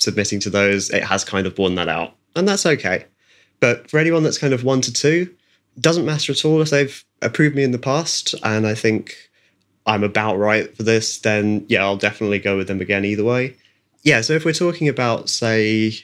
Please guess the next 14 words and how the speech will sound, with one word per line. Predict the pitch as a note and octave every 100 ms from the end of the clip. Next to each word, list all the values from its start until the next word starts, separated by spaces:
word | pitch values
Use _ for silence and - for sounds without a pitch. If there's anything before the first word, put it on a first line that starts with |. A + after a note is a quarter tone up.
| -
probably | D#4 D#4
talking | A3 G#3 D#3+ D3
thirty | - - C3 B2 -
to | A#2
forty | A2+ A2+ G2+ A2
curators, | - G#2 G2+ G2+ G2
if | F#2+
we're | G2+
talking | - G2 G#2 F#2+ F2+
fifty | - F#2+ - F#2+
to | F#2+ F#2 F#2 _ _ _
sixty | - - - - F#2 F2+
or | F2
seventy, | - F2+ F2+ - F2+ F2 F#2